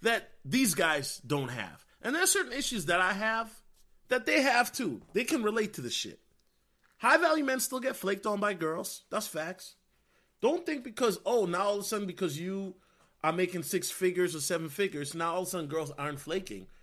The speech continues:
No, girls are still flaking. It's just the girls that are flaking, they're more beautiful. And when they flake, you got backup options, or you should be having backup options. <laughs> But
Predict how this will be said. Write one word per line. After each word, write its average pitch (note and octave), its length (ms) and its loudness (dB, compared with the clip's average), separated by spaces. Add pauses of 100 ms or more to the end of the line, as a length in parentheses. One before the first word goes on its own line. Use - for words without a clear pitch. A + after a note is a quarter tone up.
No, A3+ 140 -2
girls C#4+ 300 -4
are G3 60 -6
still G#3 240 -6
flaking. F2+ 480 -12 (1600)
It's F#3 120 4
just D4 220 0
the A3+ 60 0
girls A3 260 0
that F#3 120 0
are E3 60 0
flaking, D#3 420 -4
they're D3+ 140 0
more D#3+ 200 0
beautiful. C3+ 560 -2 (600)
And F3+ 220 0
when F#3+ 120 -2
they A#3 120 -2
flake, G3 400 0
you F3+ 160 -2
got F3 200 4
backup F#3 380 2
options, G2+ 540 -12
or D3 180 0
you C3 140 -4
should F3+ 320 0
be B2 140 -4
having G#2+ 320 -4
backup A#2 440 -4
options. - 380 -20 (440)
<laughs> - 520 -14 (1600)
But A#3 440 2